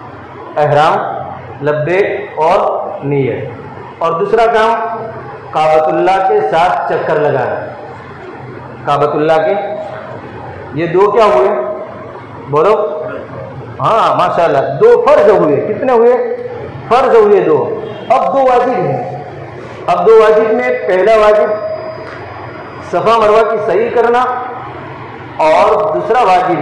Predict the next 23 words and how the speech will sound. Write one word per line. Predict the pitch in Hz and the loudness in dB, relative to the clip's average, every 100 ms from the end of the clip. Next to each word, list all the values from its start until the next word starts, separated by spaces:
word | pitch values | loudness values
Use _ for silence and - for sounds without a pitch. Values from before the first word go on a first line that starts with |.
| 151 | 0
है | 165 208 208 147 | 0 -2 -4 -2
मर्दों | 151 208 208 208 | 2 4 6 4
के | 208 | 4
लिए | 175 160 147 | 0 2 2
हलक | 139 160 202 - - - - - - - - - - - - 147 | 2 2 2 -2 -6 -10 -12 -12 -14 -14 -14 -14 -14 -16 -8 0
और | 156 185 170 | 4 4 4
औरतों | 156 156 196 180 | 4 4 2 0
की | 175 165 135 | -2 -6 0
चोटी | 151 160 156 | 0 0 0
में | 143 139 | 0 0
से | 185 190 151 | 0 0 2
एक | 196 208 - | 4 4 0
पोरवे | 160 160 156 175 | 2 2 2 0
के | 165 | 0
बराबर, | 143 147 151 - - - - - - - - | 2 2 2 0 -2 -8 -10 -12 -14 -12 -4
एक | 185 208 180 | -2 0 -2
इंच | 202 - | -2 -2
के | 175 | -2
बराबर | 143 143 147 175 135 | 2 2 2 0 2
बाल | 143 147 147 | 4 4 4
का | 151 147 | 2 2
काटना। | - 127 127 127 135 104 - - - - - - - - - - - - - - - - - - - - - - 123 | 2 2 2 0 0 -2 -6 -10 -14 -14 -14 -14 -14 -16 -16 -16 -16 -16 -16 -16 -16 -16 -16 -16 -16 -18 -18 -16 -4
दो | 160 | -2